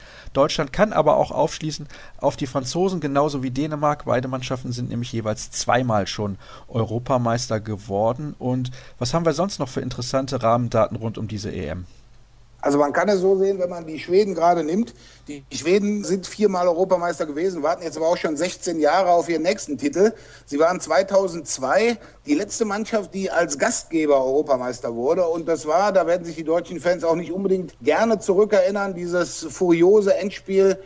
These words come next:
Speaker 2: in Stockholm, als die beiden Schiedsrichter ein Tor von Florian Kehrmann nicht gaben, weswegen es in die Verlängerung ging und deswegen Deutschland am Ende nur Silber gewann zweitausendzwei in Schweden dann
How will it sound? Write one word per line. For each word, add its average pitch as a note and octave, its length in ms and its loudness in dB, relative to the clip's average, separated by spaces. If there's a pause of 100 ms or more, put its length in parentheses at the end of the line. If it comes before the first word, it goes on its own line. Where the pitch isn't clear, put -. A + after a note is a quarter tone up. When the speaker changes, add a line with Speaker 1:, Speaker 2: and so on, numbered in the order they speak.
(360)
Speaker 2:
in E3 360 0
Stockholm, G3+ 680 2
als E3+ 480 0
die D#3+ 80 0
beiden D#3+ 260 2
Schiedsrichter F#3+ 600 0
ein E3 140 0
Tor F#3 220 4
von F#3 160 -2
Florian F3 420 2
Kehrmann F3+ 320 2
nicht G#3 200 -2
gaben, F#3+ 340 4
weswegen F3 420 0
es E3 120 -6
in E3+ 80 -2
die D#3+ 80 -2
Verlängerung F#3 580 0
ging G3+ 260 2 (440)
und E3+ 320 2
deswegen D#3+ 280 0
Deutschland E3+ 360 2
am D#3 80 -4
Ende E3 200 -4
nur G#3+ 380 4 (300)
Silber F#3+ 420 2
gewann C#3+ 480 0
zweitausendzwei D3 920 0
in D3+ 180 -4
Schweden F3 380 0
dann F3+ 320 4